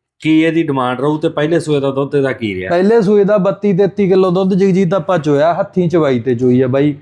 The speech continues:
Speaker 1: ਠੀਕ
Speaker 2: ਕੋਈ
Speaker 1: ਹੈ।
Speaker 2: ਨਿਆਣਾ ਪਾਉਣ ਦੀ ਲੋੜ ਨਹੀਂ, ਕੋਈ ਮਸ਼ੀਨ ਦੀ ਲੋੜ ਨਹੀਂ, ਹੱਥੀਂ ਚਵਾਈ ਤੇ ਬੱਤੀ ਤੇਤੀ ਕਿਲੋ ਦੁੱਧ ਚੋਇਆ।
Speaker 1: ਠੀਕ ਹੈ।
Speaker 2: ਇੱਕ ਹੀ ਦੁੱਧ ਉਦੋਂ ਪਲੱਸ ਦੇਣਾ ਚਾਹੀਦਾ, ਬਾਕੀ ਦੁੱਧ ਅਗਲੇ ਦੀ ਸੇਵਾ ਦਾ ਹੁੰਦਾ।
Speaker 1: ਠੀਕ ਹੈ।
Speaker 2: ਆਪਣੇ ਘਰੇ ਤੀਹ ਕਿਲੋ ਤੋਂ ਬਾਹਰ-ਬਾਹਰ ਦੁੱਧ ਦਿੱਤਾ ਇਹਨੇ।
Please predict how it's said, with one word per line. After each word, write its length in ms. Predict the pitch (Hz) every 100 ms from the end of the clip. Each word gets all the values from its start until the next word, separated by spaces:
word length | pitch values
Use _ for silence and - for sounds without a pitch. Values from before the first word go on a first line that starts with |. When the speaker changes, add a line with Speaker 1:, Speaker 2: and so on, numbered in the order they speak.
| _
Speaker 1:
ਠੀਕ 140 | 147
Speaker 2:
ਕੋਈ 140 | 139 180
Speaker 1:
ਹੈ। 60 |
Speaker 2:
ਨਿਆਣਾ 340 | 190 165 151 151
ਪਾਉਣ 300 | 135 160 160
ਦੀ 100 | 170
ਲੋੜ 280 | 170 170 165
ਨਹੀਂ, 320 | 170 170 170
ਕੋਈ 200 | 170 175
ਮਸ਼ੀਨ 380 | 151 139 131 127
ਦੀ 100 | 135
ਲੋੜ 240 | 143 143
ਨਹੀਂ, 160 | 156 165
ਹੱਥੀਂ 260 | 165 151
ਚਵਾਈ 260 | 143 143 143
ਤੇ 120 | 147
ਬੱਤੀ 340 | 143 139 147
ਤੇਤੀ 320 | 143 143 - 139
ਕਿਲੋ 220 | 143 139
ਦੁੱਧ 280 | 151 160 147
ਚੋਇਆ। 440 | 127 120 147 - _ _ -
Speaker 1:
ਠੀਕ 80 | 151
ਹੈ। 60 |
Speaker 2:
ਇੱਕ 220 | 156 143
ਹੀ 80 | 180
ਦੁੱਧ 260 | 165 175 165
ਉਦੋਂ 220 | 180 170
ਪਲੱਸ 340 | 165 165 160
ਦੇਣਾ 300 | 190 180 170
ਚਾਹੀਦਾ, 420 | 156 139 143 156 170
ਬਾਕੀ 340 | 151 151 160
ਦੁੱਧ 300 | 151 160 180
ਅਗਲੇ 220 | 165 156
ਦੀ 120 | 151
ਸੇਵਾ 360 | 135 127 113 113
ਦਾ 140 | 110 110
ਹੁੰਦਾ। 240 | 110 110
Speaker 1:
ਠੀਕ 120 | - - _ _ 151
ਹੈ। 40 | 160
Speaker 2:
ਆਪਣੇ 260 | 175 170
ਘਰੇ 200 | 170 185
ਤੀਹ 240 | 165 175 180
ਕਿਲੋ 220 | 185 170
ਤੋਂ 140 | 151
ਬਾਹਰ-ਬਾਹਰ 440 | 147 156 170 160 165
ਦੁੱਧ 240 | 151 165
ਦਿੱਤਾ 300 | 143 113 120
ਇਹਨੇ। 220 | 127 151